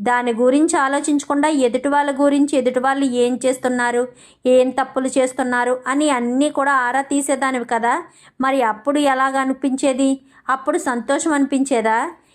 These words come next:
ఎదుటి వాళ్ళు మాత్రం కష్టాలు అనుభవించకూడదు, వీళ్ళు మాత్రం కష్టాలు అనుభవించకుండా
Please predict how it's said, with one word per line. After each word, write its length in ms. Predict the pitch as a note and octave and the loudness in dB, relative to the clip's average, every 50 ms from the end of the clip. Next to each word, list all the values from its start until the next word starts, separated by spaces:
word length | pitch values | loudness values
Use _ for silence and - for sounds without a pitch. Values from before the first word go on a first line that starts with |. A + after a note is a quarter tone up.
| _ _ - | _ _ 0
ఎదుటి 300 | B3+ A#3 B3 A#3+ A#3+ C#4+ | 0 2 2 2 2 2
వాళ్ళు 280 | C#4+ D4+ D#4 D#4 D#4 D4 | 2 2 2 2 2 2
మాత్రం 400 | C#4+ C#4 B3 A#3+ - C4+ C#4+ D#4 | 2 2 2 0 0 0 0 0
కష్టాలు 500 | D4+ D4 C#4 C#4 - - D4 C#4+ C#4+ C4+ | 0 -2 -2 -2 -2 -2 0 0 0 0
అనుభవించకూడదు, 800 | C4 C4 C4 C#4 C4+ C#4 C4+ C4+ D4+ D4 C4 A#3+ A#3 A#3 A#3 | 0 0 0 0 0 2 0 -2 -2 -2 -2 -2 0 0 0
వీళ్ళు 380 | C4 D#4 D4 D4 C#4+ C#4 C#4 C4+ | 0 0 2 2 2 2 2 2
మాత్రం 420 | B3+ B3 A#3 A3+ G#3+ B3+ C#4 C#4+ | 0 0 -2 -2 -2 -2 -2 -2
కష్టాలు 500 | C#4+ D4 C4 B3+ B3+ - C#4 C#4 C4+ C#4 | -2 -2 -4 -4 -4 -2 -2 -2 0 0
అనుభవించకుండా 1080 | C4 B3 B3 B3+ C4 C4+ C4 C4 C4 - C4 - B3+ B3 B3 C4 D#4 D#4+ D4+ D4 D#4 | -2 -2 -2 -2 -2 -2 -2 -2 -4 -4 -4 -2 -4 -4 -2 -2 0 0 0 -2 -4